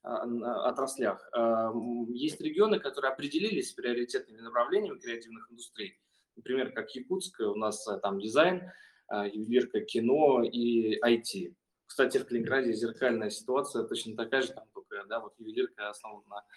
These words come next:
на, э, другом направлении, там янтарь, там алмаз, грубо говоря. А, и, э, в целом, э, да, были выбраны направления, мы подключили всех педагогов из регионов к разработке образовательных программ,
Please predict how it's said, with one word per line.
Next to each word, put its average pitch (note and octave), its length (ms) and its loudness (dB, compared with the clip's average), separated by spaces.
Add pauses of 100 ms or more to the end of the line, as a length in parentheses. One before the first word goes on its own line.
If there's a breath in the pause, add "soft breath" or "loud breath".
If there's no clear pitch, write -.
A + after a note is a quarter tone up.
(380 soft breath)
на, G2+ 340 -4
э, - 40 -4
другом A2 400 2
направлении, A2 560 4
там G2 120 -2
янтарь, A#2+ 420 6
там A2+ 260 0 (220 loud breath)
алмаз, A#2 540 6
грубо A#2 280 -4
говоря. F#2+ 320 -6 (420 loud breath)
А, A2+ 520 6
и, D3 340 0
э, B2+ 560 2
в A#2+ 80 -8
целом, B2 1080 -2
э, A#2 60 -8
да, B2+ 220 4
были C3 320 -2
выбраны B2 480 -2
направления, D#3+ 680 -2 (300)
мы C#3 160 -6
подключили - 640 -12
всех - 360 -8
педагогов A#2+ 640 -2
из A2+ 140 -14
регионов A#2+ 600 -4
к A#2+ 80 -16
разработке A#2+ 720 -6
образовательных D3 640 0
программ, C#3 440 0